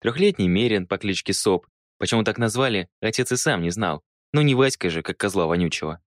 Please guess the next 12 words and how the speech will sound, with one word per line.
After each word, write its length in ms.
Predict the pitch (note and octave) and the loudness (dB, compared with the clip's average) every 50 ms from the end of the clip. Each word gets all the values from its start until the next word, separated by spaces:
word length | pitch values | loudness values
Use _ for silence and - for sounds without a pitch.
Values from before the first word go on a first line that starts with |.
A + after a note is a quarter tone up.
| _ _ _ _ _ _ _ _ _ - | _ _ _ _ _ _ _ _ _ -4
На 140 | G2+ G2+ F#2 | -2 -2 0
первых 260 | B2 A2+ A2 G2+ - | 2 2 0 0 0
порах 300 | - A2+ A#2 A#2+ - - | 0 0 0 0 -2 0
трудно 320 | - C#3 C#3+ G2+ E2+ F2 | 2 2 2 2 2 -2
было. 340 | D2+ F#2+ F#2 F2 E2 D#2 - _ _ _ _ _ - | 0 2 2 2 2 0 -2 _ _ _ _ _ -6
Жилище 400 | F2 E2+ F2+ A2 B2+ C3 B2 G2+ | -2 -2 0 0 0 -2 -2 -4
себе 220 | - G#2 G2+ G2+ | -4 -2 0 0
обустроили 500 | F#2+ F#2+ G2 G2 - - G2+ F#2+ F#2 F2+ | 0 0 -2 -4 -2 0 0 2 2 2
убогое. 540 | F#2 F#2 F2 F#2+ G2 F#2 - F#2 E2 D#2 - _ _ _ _ _ _ - | 2 2 2 2 0 0 0 -2 -4 -6 -6 _ _ _ _ _ _ -4
Наполовину 480 | G2 F#2+ - A2+ A#2 C3+ D#3+ E3+ B2 F2+ | -4 -2 0 2 2 2 2 2 0 0
землянка, 580 | D#2 E2+ D#2+ D#2+ F2+ G2 G2 F#2 - D#2+ D#2+ _ _ _ _ _ - | 0 -2 -2 -2 -2 -2 -4 -4 -8 -8 -10 _ _ _ _ _ -4
наполовину 640 | A#2 A#2+ - - A2 G2 F#2 F#2 F#2 F2+ E2+ D#2 | -4 -2 0 2 2 2 2 2 2 0 0 -2